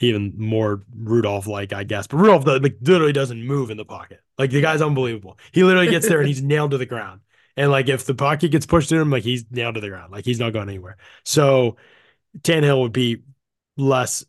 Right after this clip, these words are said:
of that, I think, and a little bit more toward the type of quarterback Tomlin would like to play with.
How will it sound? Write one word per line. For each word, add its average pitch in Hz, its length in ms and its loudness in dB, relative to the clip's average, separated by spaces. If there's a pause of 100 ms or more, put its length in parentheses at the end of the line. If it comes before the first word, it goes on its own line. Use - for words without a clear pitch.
(280)
of 110 220 -12
that, 101 380 -4
I 101 100 -8
think, 104 280 -8
and 101 240 -6
a 107 60 -10
little 110 220 -2
bit 110 160 -4
more 104 160 -4
toward 107 240 -6
the 101 80 -8
type 107 280 -8
of 98 220 -12
quarterback 98 380 -6
Tomlin 104 380 -8 (280)
would 127 160 2
like 113 300 0
to 104 100 -6
play 101 240 -8
with. 98 280 -14